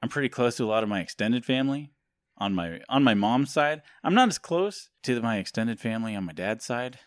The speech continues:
as I, I should be or would like to be. But yeah, I spend a lot of time with, with my mom's side of the family. I just, I like it when we all get together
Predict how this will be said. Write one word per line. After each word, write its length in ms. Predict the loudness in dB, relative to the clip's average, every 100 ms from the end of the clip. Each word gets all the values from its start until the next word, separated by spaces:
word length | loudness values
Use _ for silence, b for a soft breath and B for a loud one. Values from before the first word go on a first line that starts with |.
| -8
as 160 | -4 -2
I, 240 | -2 -4 -6
I 80 |
should 320 | -8 -4 -4 -2
be 300 | -4 -6 -10 _ _
or 120 | -6 -4
would 140 | 0
like 220 | 0 0
to 80 | -4
be. 320 | -6 -6 -8 _
But 60 | -8
yeah, 180 | -4 -6
I 60 |
spend 200 | -4 -4
a 40 | -2
lot 160 | -2
of 40 | -2
time 200 | -4 -6
with, 200 | -8 -14 -14
with 180 | -12 -10
my 80 |
mom's 300 | -8 -6 -8
side 100 | -10
of 60 | -12
the 60 | -10
family. 460 | -8 -6 -8 -10 -14
I 80 | -16
just, 480 | -14 -12 -12 -14 -10
I 60 | -4
like 320 | 0 0 2
it 200 | 0 0
when 520 | -8 -6 -4 -6 -8 -10
we 160 | -4 0
all 240 | 2 2
get 220 | 0 -4
together 680 | -6 -2 2 2 0 -6 -10